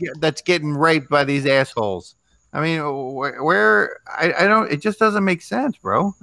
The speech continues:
I mean, again, in Ca-, fucking California, I mean, <laughs> I don't know, man. It just <laughs> fucking doesn't make any sense whatsoever.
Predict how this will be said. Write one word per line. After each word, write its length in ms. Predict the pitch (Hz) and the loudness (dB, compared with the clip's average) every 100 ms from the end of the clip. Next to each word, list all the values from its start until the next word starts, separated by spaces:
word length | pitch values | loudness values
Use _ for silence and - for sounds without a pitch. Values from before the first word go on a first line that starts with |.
| - | -8
I 40 | |
mean, 360 | 180 208 190 156 _ _ _ _ _ | -6 -4 -4 -8 _ _ _ _ _
again, 420 | 165 165 269 269 143 | -2 4 4 6 4
in 160 | 131 - | 2 0
Ca-, 120 | 160 | -4
fucking 400 | - 165 170 160 | 0 -2 0 -2
California, 800 | 175 151 135 156 208 165 156 190 | 2 2 2 0 -2 -2 -2 -4
I 120 | 127 | -6
mean, 380 | 143 147 143 127 - - - 69 - - - _ _ _ _ _ 127 - _ _ - - | -4 -4 -6 -8 -14 -20 -18 -14 -14 -14 -18 _ _ _ _ _ -14 -14 _ _ -20 -18
<laughs> 0 | - - - 127 - _ _ _ - | -16 -16 -18 -18 -20 _ _ _ -8
I 240 | 101 98 - | -6 -6 -8
don't 200 | - - | -16 -16
know, 140 | - - | -18 -14
man. 300 | - - - _ _ _ _ - | -14 -14 -20 _ _ _ _ -10
It 200 | 110 107 | -8 -6
just 240 | 104 101 | -4 -6
<laughs> 60 | - | -6
fucking 340 | 101 - 95 | -10 -8 -8
doesn't 280 | 101 98 92 | -4 -4 -4
make 220 | 90 85 | -6 -6
any 180 | 90 85 | -8 -8
sense 320 | - 85 78 | -8 -10 -10
whatsoever. 720 | 87 76 90 82 82 78 76 | -10 -10 -12 -10 -10 -10 -12